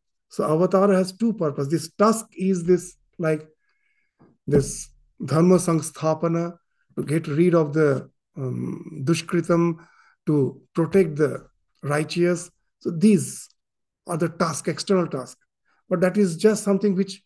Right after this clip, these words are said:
the world sees. But for the few, like the gopis, which has been spoken of in the Bhagavatam, those who really have in, uh, communion with the divine, they are like that inner teeth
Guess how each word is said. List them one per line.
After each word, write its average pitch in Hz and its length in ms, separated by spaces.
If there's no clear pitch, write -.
the 165 100
world 196 380
sees. - 480
But 139 120
for 156 100
the 151 100
few, - 600
like 147 140
the 147 80
gopis, 156 560
which 139 120
has 147 160
been 151 160
spoken 156 400
of 147 180
in 143 80
the 143 80
Bhagavatam, 131 640
those 160 120
who 165 80
really 185 440
have 185 220
in, 156 440
uh, 143 140
communion 190 680
with 156 140
the 143 80
divine, 127 500
they 180 300
are 196 120
like 180 240
that 175 220
inner 185 340
teeth 151 280